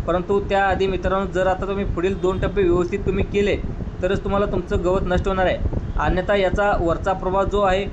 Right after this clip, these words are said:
म्हणजे वरचं जे गवत आहे, फक्त एक टप्पा पूर्ण केला तर तुम्हाला वरचा भाग नष्ट होईल आणि दुसरे तुम्ही दोन टप्पे सांगणार आहे,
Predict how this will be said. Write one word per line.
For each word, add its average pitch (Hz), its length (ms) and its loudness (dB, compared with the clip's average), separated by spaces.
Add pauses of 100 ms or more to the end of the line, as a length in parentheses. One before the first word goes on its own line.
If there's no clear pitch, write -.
(260)
म्हणजे 165 240 0
वरचं 185 340 2
जे 196 160 0
गवत 190 300 2
आहे, 202 140 2 (320)
फक्त 180 200 -2
एक 190 420 0
टप्पा 202 240 -2
पूर्ण 196 300 -2
केला 196 260 0
तर 202 160 -2
तुम्हाला 196 320 0
वरचा 190 340 2
भाग 190 140 2 (100)
नष्ट 196 160 -2
होईल 160 160 2 (360)
आणि 170 160 -2
दुसरे 175 380 -2
तुम्ही 202 280 0
दोन 180 260 0
टप्पे 196 320 -2
सांगणार 196 300 0
आहे, 202 120 2